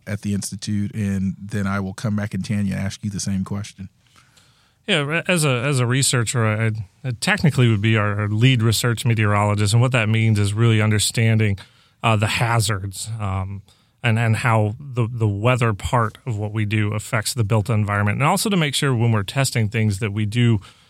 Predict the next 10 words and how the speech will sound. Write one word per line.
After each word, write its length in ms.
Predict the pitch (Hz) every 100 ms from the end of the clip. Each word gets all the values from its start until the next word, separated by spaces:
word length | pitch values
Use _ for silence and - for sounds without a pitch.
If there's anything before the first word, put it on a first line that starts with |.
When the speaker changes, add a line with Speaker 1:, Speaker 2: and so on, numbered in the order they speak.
| _
Speaker 2:
uh, 280 | - 110 98
recreate, 920 | 113 113 117 135 - 131 113 113 113 - _ 110
uh, 320 | 113 98 120
effectively 760 | - - 156 - 120 107 110 104
the 140 | 107
characteristics 920 | - - 143 - 110 123 175 - 107
of 60 | 113
the 100 | 101
hazards. 420 | 104 101 110 113
And, 160 | 120